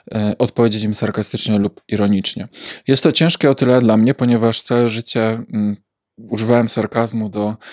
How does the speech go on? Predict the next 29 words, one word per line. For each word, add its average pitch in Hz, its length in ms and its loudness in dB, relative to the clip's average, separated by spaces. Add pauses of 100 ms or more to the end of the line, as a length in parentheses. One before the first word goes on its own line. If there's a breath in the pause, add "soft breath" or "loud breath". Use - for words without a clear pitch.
(220 loud breath)
wyrażenia 113 720 0
w, 101 300 -14
powiedzmy, 107 320 -2
właśnie 107 260 -4
w - 20 -2
inteligentny 110 600 -2
sposób 110 420 -8
swojego 110 360 -4
niezadowolenia 110 640 0
z - 80 -10
sytuacji, - 500 -4
czy - 120 -14
to 101 120 -8
w - 140 -14
sytuacji - 380 -4
towarzyskiej, 104 640 -4
czy - 140 -8
w - 80 -14
pracy. 107 480 -2 (540 loud breath)
Jednak 113 200 0
tak 120 180 2
jak 117 160 2
mówię, 113 320 4
uważam 110 460 0
to 104 280 2 (840)
za 117 160 -2
nie 123 120 2
do 113 100 2
końca 110 600 -2